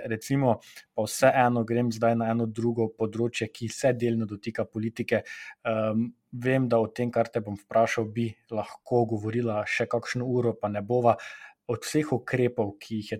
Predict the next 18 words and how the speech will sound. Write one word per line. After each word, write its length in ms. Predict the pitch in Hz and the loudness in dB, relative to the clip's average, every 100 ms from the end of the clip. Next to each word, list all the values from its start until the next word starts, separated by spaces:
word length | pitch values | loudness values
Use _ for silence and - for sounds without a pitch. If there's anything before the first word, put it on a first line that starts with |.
| - | 0
tvoje 280 | 123 117 110 | 2 4 2
ministrstvo 600 | 110 113 - 107 - 104 | 0 -2 -4 -10 -8 -8
oziroma 260 | 104 107 98 | -6 -6 -6
ministrstvo, 640 | 101 107 - 98 - 101 | -6 -6 -8 -12 -12 -12
na 60 | 98 | -10
katerem 400 | 104 - 110 107 - - | -10 -6 -6 -6 -10 -20
delaš, 380 | - 113 113 101 | -4 -2 0 -2
ki 140 | - 107 | -4 -6
ga 80 | 101 | -2
vodiš, 380 | 117 117 - - | -2 -2 -4 -6
sprejelo 560 | - - - 117 120 110 | -10 -12 -4 0 2 0
v 140 | 104 104 | -4 -6
tem 220 | 113 110 | -4 0
letu 320 | 113 113 113 - | 0 -2 -4 -6
in 140 | 123 113 | -6 -4
so 220 | - 107 - - - | 0 0 0 -18 -10
nekako 380 | 110 101 110 113 | -8 -4 -4 -2
namenjeni 540 | 110 110 117 113 107 | -2 0 0 0 -2